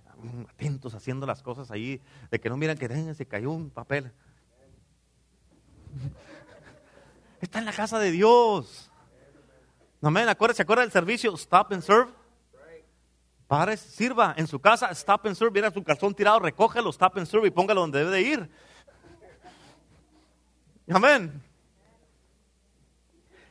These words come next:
Fíjate en esto: si hay algo que a, a lo que un líder chapulín colorado, accesible y vulnerable, debe de estar dispuesto a renunciar, es al ego y al hecho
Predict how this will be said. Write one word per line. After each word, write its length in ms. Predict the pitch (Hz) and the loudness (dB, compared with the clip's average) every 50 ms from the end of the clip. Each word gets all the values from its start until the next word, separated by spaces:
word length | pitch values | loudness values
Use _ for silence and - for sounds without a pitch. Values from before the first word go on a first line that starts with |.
| _ _ _ _ _ _ _ _ _ _ _ | _ _ _ _ _ _ _ _ _ _ _
Fíjate 280 | 226 254 269 - 226 | 6 6 6 6 6
en 60 | 226 | 4
esto: 260 | 254 254 247 - 190 165 | 4 4 4 0 -6 -6
si 160 | - - 247 | 2 4 4
hay 120 | 262 285 277 | 6 6 6
algo 520 | 277 277 269 220 214 180 156 131 131 - _ | 4 4 4 2 2 0 0 -2 -8 -16 _
que 120 | - 208 196 | 4 4 4
a, 80 | 185 | 4
a 140 | 190 180 180 | 4 4 2
lo 140 | 180 175 165 | 2 2 -2
que 100 | - 208 | -2 -2
un 160 | 220 240 240 | -2 0 0
líder 240 | 247 247 233 240 - | 0 2 2 2 2
chapulín 480 | - 220 180 - 175 170 180 208 226 | 2 -2 -2 0 -2 -2 -2 -2 -4
colorado, 680 | 220 - 226 226 196 165 170 175 160 131 113 101 95 - _ _ _ _ _ _ _ | -2 -2 -2 0 2 4 4 4 4 2 -2 -8 -14 -20 _ _ _ _ _ _ _
accesible 540 | 127 143 - - 143 135 - 185 196 208 208 | -4 -4 -2 -4 -8 -4 -4 -2 0 0 0
y 20 | |
vulnerable, 560 | 175 170 160 143 143 156 170 156 143 127 117 | 0 0 -4 -2 0 0 0 0 0 -6 -4
debe 220 | 127 165 185 190 202 | -2 -2 -2 0 -2
de 80 | 170 | -4
estar 280 | 139 - - 170 165 180 | -4 -2 -2 -2 -2 0
dispuesto 480 | 170 151 - _ - 165 151 - 180 | -6 -10 -14 _ -8 -8 -8 -6 -8
a 20 | 175 | -8
renunciar, 680 | 156 135 123 117 107 - 147 147 143 113 95 95 101 _ _ _ _ _ _ _ _ _ | -6 -8 -8 -12 -12 -6 -2 -2 -2 -2 -4 -12 -20 _ _ _ _ _ _ _ _ _
es 220 | 151 156 160 165 | 0 0 2 2
al 160 | 165 151 143 - | -2 -2 0 0
ego 420 | 170 190 202 208 247 269 - - _ _ _ _ _ _ _ _ _ _ _ | 0 0 2 2 0 -2 -2 -10 _ _ _ _ _ _ _ _ _ _ _
y 140 | - 160 151 | 0 2 2
al 200 | 143 139 147 - - | 2 0 -4 -2 0
hecho 480 | 165 190 190 - - 208 208 214 208 | 0 0 0 -2 -4 -4 -4 -4 -10